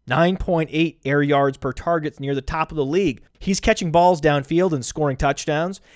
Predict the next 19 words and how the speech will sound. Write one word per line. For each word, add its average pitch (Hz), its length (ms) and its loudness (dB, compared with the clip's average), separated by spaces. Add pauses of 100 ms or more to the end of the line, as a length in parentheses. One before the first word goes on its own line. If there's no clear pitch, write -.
(100)
And 156 140 4
when 165 100 4
he 160 60 4
catches 180 360 -2
balls 175 340 4
near 170 100 -2
the 160 80 0
line 165 220 4
of 139 80 -4
scrimmage, 214 440 0 (140)
he's 202 200 -2
breaking 185 480 4
tackles. 208 520 2
His 208 180 2
seventy-five 202 640 4
yards 190 300 4
after 196 240 4
the 165 80 -2
catch 226 380 2